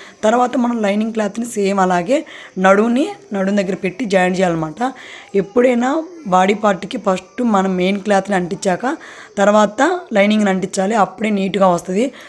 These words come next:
కొంతమంది తెలియక పైన అంటే అడుక్కు వచ్చిద్దని ఫస్ట్ లైనింగ్ అంటిస్తారండి, అలా అంటించకూడదు. ఇప్పుడు మొత్తం మీద జాయిన్ చేసాం కదా, ఇప్పుడు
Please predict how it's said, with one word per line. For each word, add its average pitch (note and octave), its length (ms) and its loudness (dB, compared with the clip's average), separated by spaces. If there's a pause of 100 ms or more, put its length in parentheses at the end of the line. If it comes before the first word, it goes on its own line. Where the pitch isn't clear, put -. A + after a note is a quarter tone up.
(200)
కొంతమంది A3 340 0 (100)
తెలియక A3 340 2 (720)
పైన C4 260 4 (220)
అంటే A3+ 240 2
అడుక్కు A3 300 2
వచ్చిద్దని G#3+ 440 2 (220)
ఫస్ట్ G3+ 300 0
లైనింగ్ G#3+ 340 0
అంటిస్తారండి, F#3+ 540 -2
అలా F3+ 200 4
అంటించకూడదు. F3+ 560 -2 (540)
ఇప్పుడు B3 220 2 (340)
మొత్తం F#3+ 200 -4
మీద A3 180 -4
జాయిన్ G3 240 0
చేసాం G3 280 -2
కదా, G3 140 -2 (520)
ఇప్పుడు A3+ 180 0